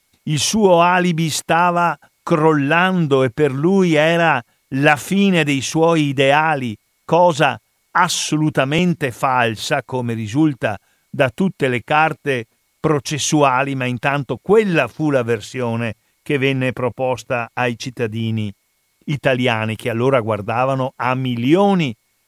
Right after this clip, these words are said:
l'unico canale televisivo esistente. Giuseppe Pinelli era nato a Milano il ventuno ottobre millenovecento ventotto. Suo papà era un ferroviere, lui farà il ferroviere,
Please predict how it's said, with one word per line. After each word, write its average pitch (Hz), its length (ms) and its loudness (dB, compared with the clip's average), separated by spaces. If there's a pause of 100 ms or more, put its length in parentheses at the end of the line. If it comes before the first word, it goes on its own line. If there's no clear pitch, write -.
(140)
l'unico 151 880 2
canale 120 720 -2 (200)
televisivo 113 680 -2
esistente. 90 840 -12 (1400)
Giuseppe 185 400 0
Pinelli 208 420 2
era 151 220 2
nato 165 260 0
a 139 60 0
Milano 135 420 -2
il 147 140 -2
ventuno 151 480 -2
ottobre 170 420 0
millenovecento 156 1120 -2 (360)
ventotto. 120 580 -2
Suo 185 240 2
papà 160 420 0
era 135 160 0
un 127 140 -4
ferroviere, 127 840 0
lui 131 240 -4
farà 120 380 -4
il 123 80 -6
ferroviere, 131 760 -2